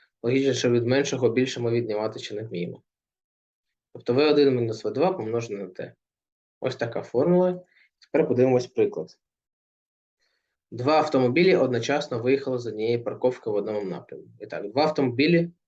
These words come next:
з однієї тієї ж парковки виїхали, наприклад, додому.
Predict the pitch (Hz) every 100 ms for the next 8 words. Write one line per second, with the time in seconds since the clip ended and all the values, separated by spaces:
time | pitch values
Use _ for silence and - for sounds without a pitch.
0 | _ _ _ _ _ - 120 123 131 127
1 | 117 - 117 110 - 98 - 156 - 120
2 | 117 127 - 117 113 107 - _ _ _
3 | _ _ _ _ - 113 120 117 104 110
4 | 104 92 90